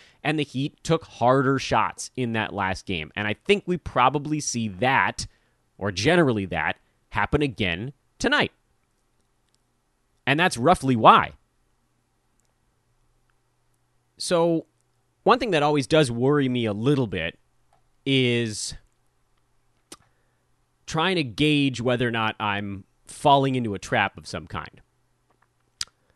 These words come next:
The line on that last ball game was two hundred and seventeen. The final score was, as I mentioned, about twenty points lower than the line, and yet the line for this ball game is only about two points lower.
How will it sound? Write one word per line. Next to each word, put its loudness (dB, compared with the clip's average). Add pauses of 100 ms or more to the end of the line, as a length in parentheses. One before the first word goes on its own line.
(380)
The -4
line 2
on 0
that -2
last -4
ball 2
game -2
was -8
two -8
hundred -2
and -8
seventeen. -4
The -2
final -4
score -4
was, -4
as -2
I -2
mentioned, -6
about -4
twenty -6
points -4
lower 2
than -6
the -10
line, -4
and -4
yet -2
the -6
line -2
for -6
this 2
ball -2
game -8
is -6
only -2
about -4
two -2
points -4
lower. -2